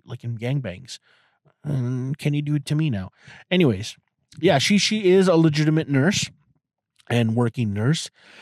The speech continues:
Uh, but she also has a, now she has a production company called Lust Army Productions,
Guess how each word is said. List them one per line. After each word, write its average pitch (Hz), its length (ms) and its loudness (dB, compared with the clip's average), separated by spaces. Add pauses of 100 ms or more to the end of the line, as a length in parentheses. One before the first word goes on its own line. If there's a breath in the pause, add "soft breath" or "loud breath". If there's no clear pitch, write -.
(140)
Uh, 147 120 4
but 151 160 2
she 175 120 2
also 180 260 4
has 180 200 4
a, 143 760 2 (120)
now 175 360 2
she 165 160 -2
has 135 200 2
a 123 380 -2
production 131 480 -2
company 117 320 -6
called 120 260 -6
Lust 127 320 -4
Army 120 260 -4
Productions, 110 720 -8